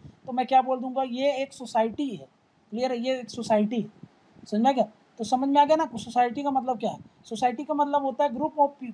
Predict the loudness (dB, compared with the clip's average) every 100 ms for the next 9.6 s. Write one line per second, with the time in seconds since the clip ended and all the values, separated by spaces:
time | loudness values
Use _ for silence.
0 | -2 0 -2 -2 0 4 4 2 0 2
1 | 0 -4 -12 -12 -12 -8 0 4 4 2
2 | -16 -12 -10 0 2 2 0 0 0 -2
3 | -2 0 2 0 -2 -2 -2 2 2 4
4 | 0 -2 -14 -20 _ -2 -2 2 2 2
5 | 6 6 6 0 -6 -6 -6 -4 -6 -6
6 | -12 -18 -4 -4 -4 -4 -2 0 -2 -2
7 | -2 -4 -10 -16 -20 -20 _ _ -20 -2
8 | 2 4 4 4 4 2 2 -2 -6 -6
9 | -8 -4 -6 -4 4